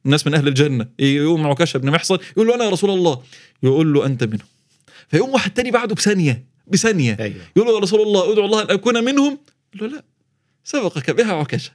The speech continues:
Speaker 1: يا جماعة، المبادرة
Speaker 2: سبحان
Speaker 1: في
Speaker 2: الله.
Speaker 1: دين الله لها أجرها.
Speaker 2: مم.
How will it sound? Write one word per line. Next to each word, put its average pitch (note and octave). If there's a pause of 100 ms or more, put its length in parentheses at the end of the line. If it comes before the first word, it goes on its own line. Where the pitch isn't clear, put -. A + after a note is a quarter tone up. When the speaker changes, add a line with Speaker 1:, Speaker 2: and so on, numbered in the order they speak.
(240)
Speaker 1:
يا B2+
جماعة، F3+ (280)
المبادرة C3+
Speaker 2:
سبحان G#2
Speaker 1:
في D#3
Speaker 2:
الله. D3
Speaker 1:
دين F3
الله F3 (120)
لها D3+
أجرها. B2+ (600)
Speaker 2:
مم. F#2